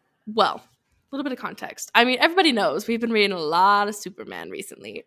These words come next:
and I don't know what it is about some big tough man with laser beam eyeballs and a cape flying around,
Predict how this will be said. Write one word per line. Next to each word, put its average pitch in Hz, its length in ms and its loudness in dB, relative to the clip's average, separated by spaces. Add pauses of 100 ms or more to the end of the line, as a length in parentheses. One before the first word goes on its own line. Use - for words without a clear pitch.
(100)
and 180 180 -8
I 247 220 8
don't 415 120 4
know 466 160 6
what 466 100 4
it 440 280 4
is 285 80 0
about 233 280 6
some 226 300 0
big 240 260 -2
tough 240 320 2
man 226 360 4
with 170 120 -6
laser 208 260 2
beam 202 280 2
eyeballs 165 540 2
and 180 80 -6
a 185 40 -8
cape - 340 -4
flying 143 340 -6
around, 147 480 -6